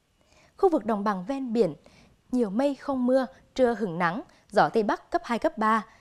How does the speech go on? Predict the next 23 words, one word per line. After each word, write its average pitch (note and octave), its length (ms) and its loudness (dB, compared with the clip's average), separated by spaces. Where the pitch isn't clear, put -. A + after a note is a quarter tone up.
nhiệt C4+ 120 4
độ B3 180 4
từ B3+ 220 -4
mười A3+ 240 0
bốn F#3 340 0
đến F#3 200 0
hai C#4 160 -6
mươi B3 120 0
độ, F#3+ 360 2
trời A3+ 160 2
rét, C#4+ 260 0
độ A3+ 120 6
ẩm F#3 300 2
từ G#3+ 140 0
bảy F#3 220 -2
mươi D#3+ 80 -8
lăm B3+ 180 -2
đến F3+ 300 -2
tám F3+ 180 -6
mươi G3+ 60 -8
hai A#3 100 -2
phần F#3 140 -6
trăm. G#3+ 240 2